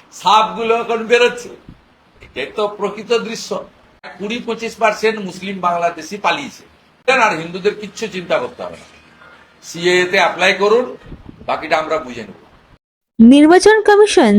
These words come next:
Speaker 2: যে এসআইআর চালু করেছে, তা যেন সাপের গর্তে কার্বলিক অ্যাসিড ঢেলে দেওয়া, তাই সাপ বেরিয়ে আসছে। নন্দীগ্রাম থেকে এভাবেই তৃণমূল কংগ্রেসকে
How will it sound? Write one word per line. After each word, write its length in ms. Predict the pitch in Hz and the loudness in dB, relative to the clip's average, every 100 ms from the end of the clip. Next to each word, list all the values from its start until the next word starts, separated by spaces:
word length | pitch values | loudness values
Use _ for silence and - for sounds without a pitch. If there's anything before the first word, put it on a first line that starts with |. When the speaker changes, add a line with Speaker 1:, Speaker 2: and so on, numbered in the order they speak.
| 214 | 6
Speaker 2:
যে 100 | 302 302 - 220 | 6 6 6 4
এসআইআর 400 | 233 311 339 359 - | 6 6 6 6 6
চালু 200 | 233 262 311 | 6 8 8
করেছে, 340 | 330 330 247 175 185 | 6 6 6 4 6
তা 100 | 214 214 | 4 6
যেন 140 | 277 226 151 - - - - | 6 6 2 -2 -12 -14 -2
সাপের 380 | - 254 262 349 349 | 4 4 6 6 8
গর্তে 320 | 392 392 277 202 202 - | 6 6 6 6 6 6
কার্বলিক 460 | 214 233 269 320 - | 6 8 6 6 6
অ্যাসিড 360 | 285 285 269 190 - 196 | 2 6 4 4 2 6
ঢেলে 220 | 202 180 165 | 8 8 8
দেওয়া, 180 | 156 - - - _ | 6 4 -6 -20 _
তাই 160 | 339 320 - | 4 6 4
সাপ 260 | - 277 214 190 196 | 4 4 4 4 6
বেরিয়ে 320 | 202 214 190 - | 8 8 6 4
আসছে। 260 | - - - _ _ _ - _ - | 2 0 0 _ _ _ -20 _ 2
নন্দীগ্রাম 520 | 247 285 349 320 415 415 | 4 6 4 6 4 6
থেকে 180 | 415 359 240 - 233 | 6 8 6 6 4
এভাবেই 380 | 240 320 320 226 220 | 6 8 8 6 4
তৃণমূল 360 | 240 262 294 294 | 2 6 6 6
কংগ্রেসকে 520 | 294 302 311 302 - | 4 6 4 4 4